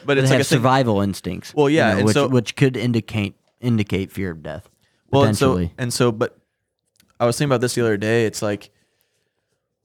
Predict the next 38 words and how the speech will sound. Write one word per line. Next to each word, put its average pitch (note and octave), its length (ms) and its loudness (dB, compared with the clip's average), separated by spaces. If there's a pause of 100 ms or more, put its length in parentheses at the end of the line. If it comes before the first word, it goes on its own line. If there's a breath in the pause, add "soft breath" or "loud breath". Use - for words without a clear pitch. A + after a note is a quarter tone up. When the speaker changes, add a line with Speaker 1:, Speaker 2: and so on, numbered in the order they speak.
(1000)
Speaker 1:
we D3 280 6
all C3 340 6
live B2+ 180 4
our A#2+ 160 4
life A2+ 380 2 (160)
trying A#2 500 2
not G#2+ 360 -4
to - 100 -20
die, E2+ 440 -6 (320)
for F3+ 160 2
the D#3+ 80 4
most A#2+ 240 2
part. G2+ 340 -2 (100)
Speaker 2:
Mm-hmm. F#2+ 340 2
Speaker 1:
Some A2 260 0
people, A#2 480 2
you A2+ 120 0
know, G#2+ 140 2
there's G#2+ 200 2
a G#2+ 60 -4
thing A2+ 260 0
that G#2 100 0
happens, A2 460 0
and, G#2 200 -2 (100)
you A#2 80 -12
know, G#2+ 120 -2
some, A#2+ 240 -4
that A2+ 160 0
just A2 200 -2
happens. A2+ 400 0
Some A2 140 0
people, G#2+ 460 0
you G#2+ 100 -10
know, G#2 200 -4 (1080)
suicide A2+ 560 0
is G#2+ 100 -2
a A2 40 -2
thing, F#2+ 300 -6